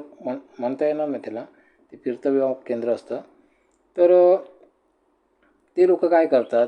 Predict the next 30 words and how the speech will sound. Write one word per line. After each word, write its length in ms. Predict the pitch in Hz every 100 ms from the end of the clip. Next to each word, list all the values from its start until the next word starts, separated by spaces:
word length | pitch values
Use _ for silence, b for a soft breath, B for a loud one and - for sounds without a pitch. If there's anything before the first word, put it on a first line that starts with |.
| -
की 60 | 143
तुम्हाला 300 | 139 139 139
कुठेतरी 440 | 139 131 139 139
मुलगी 320 | 131 123 131
आहे 100 | 127
म्हणून 160 | 127 131
सांगतात 320 | 127 117 131
आणि 140 | 127 120
कुठेतरी 320 | 123 123 131
गाडीने 320 | 117 113 123
घेऊन 220 | 120 123
जातात, 300 | 123 117 135 127
फिरव-, 200 | 117 120
फिरव-, 200 | 120 117 117
फिरवतात 380 | 113 117 139 151 _ b b b -
आणि 140 | 117
तुम्हाला 180 | 123 123
कुठल्या 280 | 120 120 123
कुठल्या 220 | 123 123
मुली 200 | 117 131
दाखवतात, 440 | 127 139 120 104 -
काहीतरी 320 | 101 92 98
फालतू 340 | - 98 92 95
मुली 220 | - - _ _ b b b
असे 160 | - 131
काहीतरी 260 | 123 120 139
दाखवतात 460 | 147 151 160 123 113
ते 60 | 110
थातुरमातुर 520 | 110 117 110 104 - - b b b -
आणि 640 | 127 143 156 160 165 170